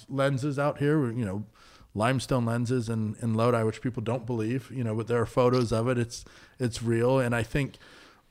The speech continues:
a friend of mine who makes wine in Rioja, he came out here the first time and go, "Wow, there's a lot of chalk in these soils." 'Cause late in the summer, I mean, the soils are white. When I, when I first bought the vineyard, I sent photos back to Larry Turley and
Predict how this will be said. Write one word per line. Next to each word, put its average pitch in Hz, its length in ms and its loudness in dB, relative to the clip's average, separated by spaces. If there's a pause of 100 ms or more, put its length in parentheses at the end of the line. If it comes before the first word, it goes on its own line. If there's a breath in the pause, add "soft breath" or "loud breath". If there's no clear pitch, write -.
a 135 80 0
friend 156 260 4
of 147 60 4
mine 135 220 2
who 135 60 0
makes 127 260 -2
wine 127 200 0
in 113 140 -2
Rioja, 120 640 2 (340)
he 160 220 0
came 131 260 -2
out 117 180 -4
here 127 120 -2
the 110 80 0
first 113 260 -6
time 113 140 -2
and 110 80 -4
go, 110 100 -2
"Wow, 139 240 2
there's 117 220 0
a 117 60 -2
lot 123 180 0
of 110 100 -6
chalk 120 380 -8
in 110 100 -6
these 101 160 -8
soils." 98 480 -10 (440 soft breath)
'Cause 117 160 2
late 160 180 2
in 120 80 -6
the 107 80 -4
summer, 156 320 0
I 104 60 0
mean, 104 100 -2
the 98 80 -4
soils 135 420 0
are 95 100 -6
white. 104 380 -4
When 123 140 -4
I, 110 140 -2 (360 soft breath)
when 135 120 0
I - 20 2
first - 280 4
bought 127 180 2
the 120 60 -6
vineyard, 135 260 -2
I 110 60 -2
sent 117 280 -4 (340)
photos 131 440 2
back 110 340 -2
to 107 380 -4 (480 loud breath)
Larry 123 300 4
Turley 120 420 0
and 104 200 -6